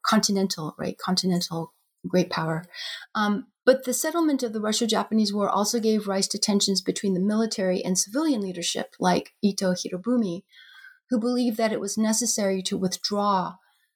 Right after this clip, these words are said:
uh, Japan's armed forces from the continent to maintain good relations not only with China, but with the United States. So along with this, um, this inter-service rivalry between the Navy and the Army,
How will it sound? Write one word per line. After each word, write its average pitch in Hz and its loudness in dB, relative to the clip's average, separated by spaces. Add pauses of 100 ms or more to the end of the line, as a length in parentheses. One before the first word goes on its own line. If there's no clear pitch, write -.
(100)
uh, 202 2
Japan's 208 2
armed 202 2
forces 220 0
from 190 0
the 185 0
continent 240 0
to 220 0
maintain 202 2
good 196 0
relations 190 0
not 254 -2
only 247 2
with 180 -8
China, 190 0
but - 4
with 208 0
the 214 0
United 180 2
States. - 2 (560)
So 269 -2
along 262 2
with 285 2
this, - -4
um, 180 0 (800)
this 220 2
inter-service 233 0
rivalry 202 0
between 190 0
the 190 -2
Navy 196 2
and 185 0
the - -6
Army, 214 0